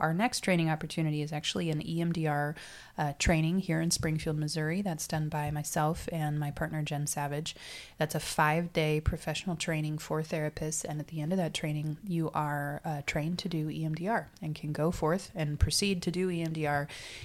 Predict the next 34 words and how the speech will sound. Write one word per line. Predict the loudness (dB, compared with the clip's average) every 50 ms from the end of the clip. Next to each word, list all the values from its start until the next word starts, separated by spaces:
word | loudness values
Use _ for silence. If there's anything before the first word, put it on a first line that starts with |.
| -8 0
in | 4 4 6 6
your, | 6 6 8 8 6 6 4 4 2
uh, | 2 2 2 2
setting | 0 2 2 4 4 4 4
wherever | 4 4 4 4 4 4 4
you | 4 4 2 2 2
are. | 0 0 0 0 -2 -4 -8 -14 -16 -16 -12 -2 0
Um, | 2 2 4
the | 4 4 4
only | 4 4 4 4 4
other | 2 2 2
requirement | 0 0 -2 2 4 4 6 6 4 2 0 -2
to | -4 -4
be | -2 -2 0
allowed | 0 0 0 0 0 -2 -4
to | -4 -2
do | 0 2 2
it | 2 0 -2
is | -2 -4 -4 -4
that | -4 -4 -4 -4
you | -2
have | -2 -4 -4 -4
ten | -2 -2 0
hours | 0 0 -2 -2 -4
of | -4
follow-up | -2 -2 0 0 -2 -2
consultation, | -2 -2 -2 -2 -2 -4 -4 -2 -2 -2 0 0 -2 -2 -2
but | -2
that's | -2 -2 -4 -4
built | -2 -2 -2 -2 0 0
into | 0 0 0 0
the | -2 -4 -2 -2
training | -2 -2 0 -2 -2
process. | -2 -2 -4 -4 -4 -4 -4 -4 -4 -6 -12